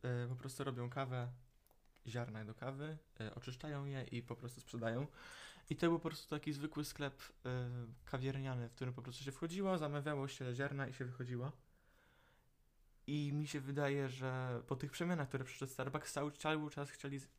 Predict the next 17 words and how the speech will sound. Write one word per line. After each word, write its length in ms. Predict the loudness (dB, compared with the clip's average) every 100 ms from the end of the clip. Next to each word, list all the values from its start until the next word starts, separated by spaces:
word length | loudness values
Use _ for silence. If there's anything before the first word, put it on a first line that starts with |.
| -4
utrzymać 500 | -2 0 0 0 0
te 200 | 0 0
swoje, 440 | -2 -2 0 0 -2 -10 -14 -16 -16 -18 -18 -18 -20 -20 -20 -20 -20 -20 -16
swoje, 400 | -14 -6 0 0
właśnie 380 | 0 -6 -6 -6
swoje 440 | -6 -6 -2 0 -2 -6 -14 -20 -20 _ -20 -20 -20 -20 -20 -20 -10
cechy 460 | -2 -2 0 -2
z, 300 | -2 -4 -6 -10 -14 -20 -20 -20 -16
ze 140 | -8 -8
startu. 400 | -4 -6 -6 -14 -14 -18 -20 -8 -2
No 80 |
i 40 | 2
mi 80 | 4
się 120 | 2
wydaje, 380 | 2 4 4 4
że 100 | 2
dlatego 500 | -4 -2 0 0